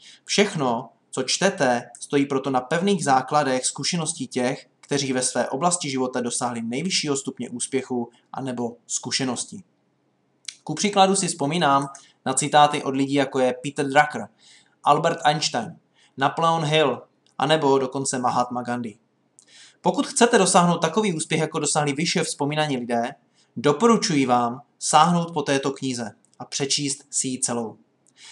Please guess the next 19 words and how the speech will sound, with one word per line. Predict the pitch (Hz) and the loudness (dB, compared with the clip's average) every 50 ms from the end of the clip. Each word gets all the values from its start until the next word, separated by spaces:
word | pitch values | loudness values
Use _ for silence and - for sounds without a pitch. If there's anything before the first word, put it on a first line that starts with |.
| - - - | -16 -6 -4
Je | 143 160 | 0 2
to | 220 202 | 2 2
sbírka | 151 143 196 226 240 - 240 | 2 4 2 2 2 2 2
informací, | 208 190 185 196 185 170 165 165 - 165 | 2 2 2 2 0 0 0 0 -2 -6
které | - - 165 160 156 | -4 -2 0 0 2
by | 147 151 156 | 0 0 -2
se | - - 139 | -2 -2 -2
daly | 139 135 143 156 185 190 185 185 185 | 2 4 6 6 6 4 0 -2 -4
klidně | - 147 147 147 147 143 | -4 -6 -4 -2 0 0
rozpitvat | 139 139 - - 160 151 - 147 139 | 0 0 -2 -4 -6 -6 -4 -2 -2
do | 139 | -2
třiceti | 139 - 139 135 143 139 143 135 | -4 -4 -6 -6 -6 -6 -6 -4
sedmi | - - - 131 131 123 | -4 -4 -4 -4 -6 -6
knih. | - - 123 120 - - - _ _ _ _ _ _ _ _ _ | -6 -6 -8 -8 -8 -10 -16 _ _ _ _ _ _ _ _ _
Zde | 123 120 120 143 151 156 160 - - 131 | -12 -6 -2 0 2 2 2 0 -2 -2
je | 135 131 | -2 0
máte | 131 127 123 123 123 - 127 123 123 117 - - - | 2 4 2 2 2 0 0 0 0 -2 -4 -8 -8
v | 120 | -6
jedné | 131 127 127 127 127 123 127 127 127 | -4 -4 -2 -2 -2 -4 -4 -4 -6